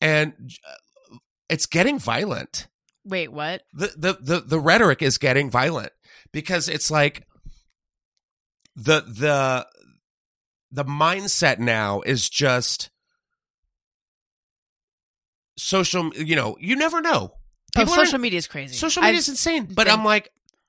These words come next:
Speaker 1: what happens if I just go outside one day
Speaker 2: Right.
Speaker 1: and some fanatic, "You, what you did to Heather was wrong," you know, and then the next thing I know, I'm getting, like, kicked in the face or something. You know, it's just insane.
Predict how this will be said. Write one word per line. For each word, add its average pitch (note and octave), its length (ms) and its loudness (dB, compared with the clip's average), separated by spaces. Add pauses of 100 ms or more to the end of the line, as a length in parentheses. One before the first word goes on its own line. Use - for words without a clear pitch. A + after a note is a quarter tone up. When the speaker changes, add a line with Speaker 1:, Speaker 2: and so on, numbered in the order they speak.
(180)
Speaker 1:
what E4+ 160 2
happens F#4+ 240 2
if D#4 80 0
I D4+ 80 4
just A3+ 220 -2
go D#3+ 140 2
outside D#3+ 480 2
one D3 200 2
day F#2+ 320 -2
Speaker 2:
Right. C3 400 -4 (480)
Speaker 1:
and F#3+ 180 2
some G3+ 380 2 (840)
fanatic, G3+ 1120 0 (1120)
"You, E4 220 2
what D#4+ 260 0
you D#4 160 2
did D#4 260 2
to D#4 60 2
Heather D4+ 540 4
was C#4 240 -4
wrong," C#4 720 2
you G3+ 120 -2
know, A3 160 0
and G#3+ 140 -6
then A3 120 -2
the A3 80 -4
next A3+ 240 -2
thing A3+ 140 -2
I A3 40 0
know, A3 80 0
I'm G#3+ 100 -4
getting, G3+ 220 0
like, F#3+ 360 -2
kicked G#3 280 -4
in G#3 80 0
the F#3 60 2
face G3+ 520 4
or C3 140 0
something. C3 420 -2
You F#3 80 4
know, G#3+ 120 2
it's G#3+ 180 0
just A#3+ 160 -4
insane. B3+ 840 -8